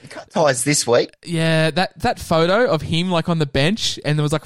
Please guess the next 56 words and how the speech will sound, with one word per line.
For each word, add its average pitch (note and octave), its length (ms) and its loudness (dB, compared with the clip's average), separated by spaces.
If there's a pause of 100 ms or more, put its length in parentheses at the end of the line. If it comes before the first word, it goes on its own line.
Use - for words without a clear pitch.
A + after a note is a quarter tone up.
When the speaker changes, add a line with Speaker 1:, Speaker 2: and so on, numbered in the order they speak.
Speaker 2:
Ricky D#3+ 260 -4
on F3+ 80 -2
the E3+ 80 0
other D3 160 -2
end, F3 220 -4
and F3 80 -2
he E3+ 60 -2
just D#3 180 -6
looked D#3+ 140 -6
so D3 280 0
Speaker 1:
<laughs> - 0 -
Speaker 2:
sad. B2+ 480 -2
Like, C3+ 240 0 (320)
that G#3 300 0
was G#3+ 160 2
me. E3 140 2
Speaker 1:
Hey, D3 180 2
Speaker 2:
That - 180 2
Speaker 1:
Bales. - 200 2
Speaker 2:
was, - 80 -8
that G#3 180 0
was F#3+ 160 -2
me E3+ 260 0
heading E3 160 2
into E3 400 2
to D#3+ 160 -6
Sunday D#3 240 -2
night D3 160 -2
recording D3+ 260 -4
the D3 60 -6
podcast. C#3 640 -2
I D#3+ 80 -2
mean, E3 140 0
yeah, E3 100 0
we F3 160 -2
held F#3+ 220 0
him F3+ 80 -2
for D#3+ 80 -6
this C#3+ 180 -6
long, B2+ 240 -6
but, B2+ 300 -2 (360)
uh, B2+ 320 -2
I, C#3 360 -2 (160)
unfortunately, E3 540 -2
with D3 100 0
T D3 160 -2
P C#3+ 100 -2
J C3+ 220 -2
ruled C3 200 -4
out, B2+ 220 -2
I C#3 60 -4
need C#3 200 -4
to - 60 -6
make C#3+ 160 -2
some C#3 140 -4
moves, C3+ 400 -2